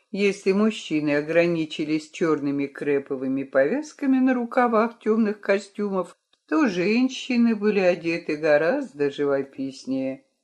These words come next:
Воображение здесь явно играло более важную роль,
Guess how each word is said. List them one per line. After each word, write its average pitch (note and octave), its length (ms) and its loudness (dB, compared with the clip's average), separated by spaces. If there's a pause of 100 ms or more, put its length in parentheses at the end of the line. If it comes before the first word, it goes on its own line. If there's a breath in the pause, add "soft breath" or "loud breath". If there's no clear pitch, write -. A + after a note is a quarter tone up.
(360)
Воображение F3+ 1120 4
здесь F#3+ 480 -2
явно C4 600 4
играло B3 420 2
более A#3 480 2
важную D#3+ 560 0
роль, C4 320 -2